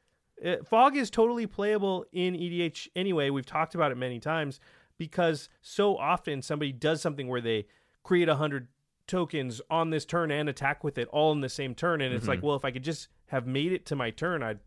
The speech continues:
Speaker 1: cast my board wipe or do something, but I don't have that time because I don't have an instant speed board wipe or whatever.
Speaker 2: Yeah.
Speaker 1: Or another player has a board wipe, but they can't, you know, they don't have mana untapped or blah, blah, blah. And
Speaker 2: Mm-hmm.
Speaker 1: this just gives you that extra layer of time so you can deal with the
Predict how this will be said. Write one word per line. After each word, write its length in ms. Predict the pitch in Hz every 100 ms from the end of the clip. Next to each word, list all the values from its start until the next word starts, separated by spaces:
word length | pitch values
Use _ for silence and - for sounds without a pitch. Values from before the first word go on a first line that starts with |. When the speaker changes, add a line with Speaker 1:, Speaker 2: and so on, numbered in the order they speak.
| -
Speaker 1:
cast 240 | - 120
my 120 | 120 107
board 240 | 127 156
wipe 180 | 135 117
or 60 |
do 180 | 107 156
something, 320 | 170 127 117
but 160 | 110 113 - _ -
I 60 | 131
don't 100 | 147
have 160 | 139 131
that 280 | 120 -
time 420 | - 175 170 104 98 _ _ _
because 420 | 143 143 131 113 - _ _ -
I 80 |
don't 100 | 123
have 160 | 127 123
an 60 | 147
instant 260 | 196 139
speed 200 | - 117
board 160 | 110 113
wipe 240 | 104 101
or 80 | 104
whatever. 400 | 117 151 120 101 - -
Speaker 2:
Yeah. 120 | 78
Speaker 1:
Or 200 | 160 139 131
another 260 | 151 180 226
player 240 | 156 127
has 140 | 117
a 60 | 110
board 240 | 113 113
wipe, 240 | 110 104 -
but 160 | 110
they 100 | 127
can't, 320 | 123 139 123 - _ _ _ _ _ _ -
you 120 | 131
know, 120 | 117
they 120 | 104 127
don't 100 | 131
have 160 | 127
mana 220 | 165 185 123
untapped 400 | 107 107 98 113
or 60 |
blah, 180 | 107 117
blah, 100 | 117
blah. 320 | 143 147 107 113
And 120 | 113
Speaker 2:
Mm-hmm. 100 | 90 139
Speaker 1:
this 240 | 165 165
just 240 | 185 156 -
gives 240 | 139 135
you 100 | 139
that 200 | 131 117 -
extra 360 | 131 - 143
layer 280 | 120 120 123
of 140 | 113
time 480 | - 123 147 208 226 -
so 140 | - 143
you 100 | 127
can 120 | 117
deal 360 | 107 139 143
with 200 | 123 113
the 200 | 120 107